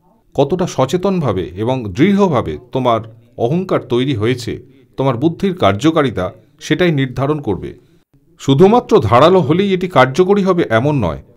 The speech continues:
কারণ ধারালো বুদ্ধি বা ধারালো ছুরি তোমার যে কোনো পরিমাণ ক্ষতি করে ফেলতে পারে। তোমার যদি একটি ধারালো ছুরি থাকে আর ছুরির হাত না থাকে,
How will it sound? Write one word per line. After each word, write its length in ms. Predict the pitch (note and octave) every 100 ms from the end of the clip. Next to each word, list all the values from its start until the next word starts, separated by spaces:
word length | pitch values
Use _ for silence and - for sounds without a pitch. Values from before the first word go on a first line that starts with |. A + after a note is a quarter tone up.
| _ -
কারণ 440 | C3 D3 D3 A#2+ - - G#2
ধারালো 420 | - C3 F#3+ F#3
বুদ্ধি 420 | C3 F3 E3 A2+
বা 120 | F#2
ধারালো 400 | F2+ G#2 C#3+ F3+
ছুরি 400 | F3+ - D3+ F2 - - -
তোমার 280 | C#3 E3+ C3+
যে 180 | D3+
কোনো 220 | D#3 G3+ F#3
পরিমাণ 380 | D#3+ E3 D#3+
ক্ষতি 260 | C#3 A2+ D3
করে 180 | D3+ C3+
ফেলতে 280 | F#2+ D#2+ D2+
পারে। 260 | D2 C2+ - _ _ _ -
তোমার 260 | D#3+ G3
যদি 200 | F3 G3
একটি 160 | G3+ F#3
ধারালো 360 | G#2+ B2 E3+ F3+
ছুরি 300 | - E3 G3
থাকে 360 | B2+ E2+ E2 - _ _ -
আর 140 | A2 A2
ছুরির 320 | - E3+ G3
হাত 340 | D3+ C3+ F3 -
না 160 | A2+
থাকে, 400 | C3+ C#3+ - E2+